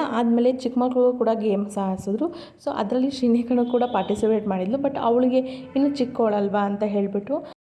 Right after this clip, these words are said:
ಅವಳನ್ನ ಏನು ಕೌಂಟ್‌ನಿಗೆ ತೊಗೊಂಡಿರ್ಲಿಲ್ಲ, ಸುಮ್ನೆ ಆಟ ಆಡಕ್ಕಂತ ಕರ್ಕೊಂಡಿದ್ರು ಅಷ್ಟೇನೆ. ಚಿಕ್ಕ ಮಕ್ಳಲ್ಲಿ ಯಾವ ಗೇಮ್ನ ಆಡಿಸಿದ್ರು ಅಂತಂದ್ರೆ, ಈ ಥರ ದೊಡ್ಡದು ಅಂತ ಅಂದ್ರೆ ದೊಡ್ಡದಾಗಿ ತೋರಿಸ್ಬೇಕು, ಚಿಕ್ಕದು ಅಂತ ಅಂದ್ರೆ so ಕ್ಲೈನ್-, ಕೈನ ಕ್ಲೋಸ್ ಮಾಡ್ಕೋಬೇಕು, ಆ ರೀತಿ ಚಿಕ್ಕ ಮಕ್ಳಿಗೆ ಗೇಮ್ನ ಆಡಿಸಿದ್ರು.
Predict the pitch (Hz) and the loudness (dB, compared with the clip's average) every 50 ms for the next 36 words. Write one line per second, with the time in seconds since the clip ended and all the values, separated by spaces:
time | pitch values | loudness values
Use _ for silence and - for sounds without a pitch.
0 | _ - 247 254 254 247 240 254 254 254 208 202 202 202 - 220 220 220 208 185 | _ 0 2 4 4 4 4 4 4 4 2 2 2 2 2 2 2 2 2 2
1 | 190 190 196 196 185 185 180 220 285 - - - 285 285 254 202 202 190 208 208 | 2 2 2 0 0 0 -2 -2 -2 -2 0 2 2 2 2 2 0 0 0 0
2 | 208 202 - 196 185 190 214 - 196 202 - 190 185 185 185 - 170 - - - | 0 0 -2 -2 -2 -2 -4 -4 -6 -4 -4 -4 -4 -4 -4 -6 -8 -8 -10 -14
3 | - 185 220 294 392 - - - - - _ _ - - 311 - 339 330 320 330 | -10 -8 -6 -6 -6 -8 -14 -18 -20 -20 _ _ -10 -10 -6 -2 -2 -2 0 2
4 | 311 294 277 269 262 240 214 220 214 220 202 202 202 202 196 196 185 180 - - | 0 0 2 2 2 2 2 2 2 2 2 2 2 2 2 0 0 -2 -2 -2
5 | 185 180 185 190 180 170 170 170 175 180 196 226 294 403 - - - - - - | -2 0 0 0 0 -2 -2 -2 -2 -2 0 0 -2 -2 -4 -8 -16 -20 -16 -10
6 | - 269 262 269 262 254 233 - - - 196 233 240 233 240 269 269 269 254 247 | -10 -4 -2 0 2 2 0 0 -2 -2 2 2 4 4 6 6 6 6 6 4
7 | 233 233 240 233 226 226 240 262 294 311 302 - - - - - - 202 214 208 | 4 4 2 4 4 4 4 4 2 2 0 -4 -8 -14 -14 -6 0 0 2 2
8 | 202 208 214 208 208 208 202 196 185 185 - - 202 190 - 285 - - 226 - | 4 4 4 4 4 4 2 0 0 -2 -2 -4 -2 -2 -2 -2 -2 -2 0 2
9 | 240 240 233 220 214 214 208 208 202 196 208 269 370 - - - - - - _ | 4 4 4 4 2 2 2 2 2 2 2 0 0 -2 -4 -10 -16 -20 -8 _
10 | - 240 233 233 - 220 202 202 208 208 208 208 - 208 196 208 226 220 220 220 | 0 0 0 2 2 4 4 4 4 2 0 0 0 2 2 4 2 2 2 2
11 | 202 214 208 202 190 175 175 180 175 180 185 170 - - - - - 196 208 240 | 2 2 2 2 0 -2 -2 -2 -2 -2 -2 -2 -2 -4 -4 0 0 2 4 4
12 | 254 247 254 262 254 220 208 - 208 196 190 196 190 190 190 185 185 185 190 185 | 2 2 0 -2 -4 -6 -4 -2 -2 0 0 2 2 2 2 0 0 0 0 0
13 | 185 180 180 175 175 - - 196 190 277 339 | 0 0 -2 -2 -4 -6 -8 -8 -6 -6 -6